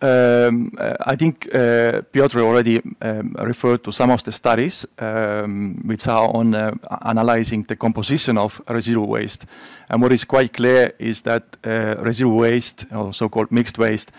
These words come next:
is actually largely recyclable and compostable. And the right thing to do is to, uh, to recover those materials. And there are a number of studies that, um, uh, say that doing so,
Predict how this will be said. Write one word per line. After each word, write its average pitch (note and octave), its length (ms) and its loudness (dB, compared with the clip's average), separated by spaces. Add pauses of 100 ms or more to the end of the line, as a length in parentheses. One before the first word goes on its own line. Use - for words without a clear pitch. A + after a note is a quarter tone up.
(120)
is B2 140 0
actually B2+ 340 0
largely A#2 480 2
recyclable A2 520 -2
and G#2 120 -4
compostable. A2 720 -4 (380)
And A2+ 100 -2
the A#2+ 60 2
right D3+ 260 4
thing C#3 200 4
to - 120 -10
do B2 320 4
is G#2+ 320 -6
to, G#2+ 460 -2
uh, G#2+ 300 -4
to - 100 -10
recover A#2 340 2
those G#2 180 -6
materials. - 640 -8 (420)
And B2 160 2
there D3 60 6
are D#3+ 80 6
a - 20 6
number D#3+ 260 6
of A#2+ 120 4
studies C#3+ 640 2
that, A#2+ 560 -2
um, G#2+ 580 -2
uh, G#2 320 -8
say E3 480 4 (140)
that - 320 -4 (320)
doing C#3+ 240 4
so, C#3 420 4